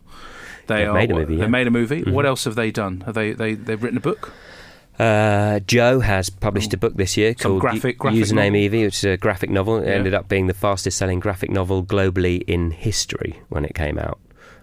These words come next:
Speaker 2: Uh, and it's, but it's an amazing piece of work. And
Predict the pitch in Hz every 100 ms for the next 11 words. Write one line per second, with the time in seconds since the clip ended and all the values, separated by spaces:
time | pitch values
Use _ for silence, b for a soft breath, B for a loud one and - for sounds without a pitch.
0 | B - 78 78 78 76 76 76 76 78
1 | 78 - _ _ - _ _ 92 92 -
2 | - - - 95 - - - - - 92
3 | 95 85 82 98 85 82 95 78 - -
4 | - - 82 78 78